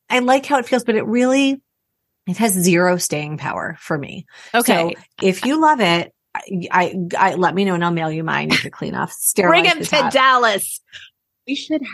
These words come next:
Speaker 2: have, like, a product swap
Speaker 1: This
Speaker 2: in
Speaker 1: is the best thing
Speaker 2: Dallas.
Speaker 1: you've ever suggested. I love it.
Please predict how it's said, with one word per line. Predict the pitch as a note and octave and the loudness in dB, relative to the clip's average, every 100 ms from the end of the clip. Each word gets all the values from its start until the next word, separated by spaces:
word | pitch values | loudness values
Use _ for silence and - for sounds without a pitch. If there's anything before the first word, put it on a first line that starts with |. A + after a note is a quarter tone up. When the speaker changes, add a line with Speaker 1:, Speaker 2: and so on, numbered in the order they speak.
| G#3 | -2
Speaker 2:
have, | E3+ E3+ | -2 0
like, | E3 | 0
a | - D#3 | 0 -2
product | - - - D#3+ D3 - - | -6 -6 0 2 2 -4 -6
swap | - - E3+ - - | -10 -8 -2 -2 -2
Speaker 1:
This | - F#3+ | -4 0
Speaker 2:
in | |
Speaker 1:
is | G3 | 2
the | F#3 | 4
best | G3 D#3+ | 2 2
thing | - D#3+ | 0 0
Speaker 2:
Dallas. | D#3 | 2
Speaker 1:
you've | D3+ | 2
ever | D3+ D3+ | 0 0
suggested. | - D3 D3+ - - | -2 -4 -4 -6 -6
I | D#3 | -4
love | D#3+ - | -4 -4
it. | - | -6